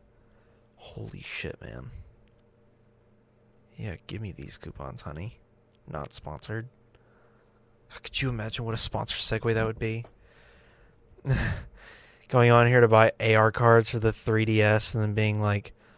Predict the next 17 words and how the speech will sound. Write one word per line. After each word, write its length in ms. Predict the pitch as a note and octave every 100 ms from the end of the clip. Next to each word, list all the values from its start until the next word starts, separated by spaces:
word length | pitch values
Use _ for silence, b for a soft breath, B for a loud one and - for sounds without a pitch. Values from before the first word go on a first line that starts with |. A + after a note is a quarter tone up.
| b b b _ _ _ _ _ _ - -
"God, 320 | - - -
if 160 | A#2
only 220 | A#2 D3+ A#2+
I 60 |
had 160 | A2+ A#2+
a 60 |
way 180 | G#2+ A#2
to 100 | C#3
save 340 | G#2 B2 A#2+ A2+
money 260 | A#2+ D#3+
on 120 | A2+
this 160 | G#2 -
purchase." 600 | - D3+ C#3+ G2+ - - b b b b b b b b b
In 100 | -
fact, 300 | A2+ D3+ D3+
I 80 | E3+
do. 480 | D#3 F#3+ G#3 C#3 G#2+